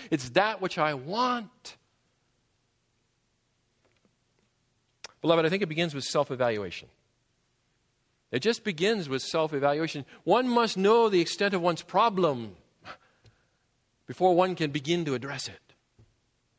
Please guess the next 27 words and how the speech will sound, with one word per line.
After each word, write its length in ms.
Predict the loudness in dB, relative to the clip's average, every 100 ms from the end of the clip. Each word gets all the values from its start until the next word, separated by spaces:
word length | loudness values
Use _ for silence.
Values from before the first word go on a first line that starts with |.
| _
So 120 | 0 2
it 20 |
begins 320 | 4 2 0
with 100 | -2
self-examination, 920 | 0 2 2 0 0 0 0 0 0
and 60 | 2
I 60 |
would 120 | 2 -2
suggest 420 | -4 0 0 0
this. 220 | -4 -4
It 80 | -6
begins 340 | -2 0 0
by 140 | 0 -2
prayerfully 840 | -2 0 4 2 0 -2 -2 -4 _ _ _ _ _ _ -8
examining 960 | -8 -6 -2 0 2 0 -2 -2 -4
our 420 | 0 2 4 2 0
actions 640 | -2 -2 -8 -8 -6 -6
and 140 | -4
our 120 | -2 -2
motives. 840 | -4 -8 -12 -18 -16 -14 -12 -14 _ _ _ _ _ _ _ _ _ _ _ _ _ _ _
Examining 840 | -10 -8 0 2 2 2 2 0 -2
prayerfully 680 | 0 4 4 2 2 6
our 120 | 6 6
actions 520 | 4 0 -4 -2 0
and 120 | 2
our 140 | 2
motives, 420 | 2 2 2 0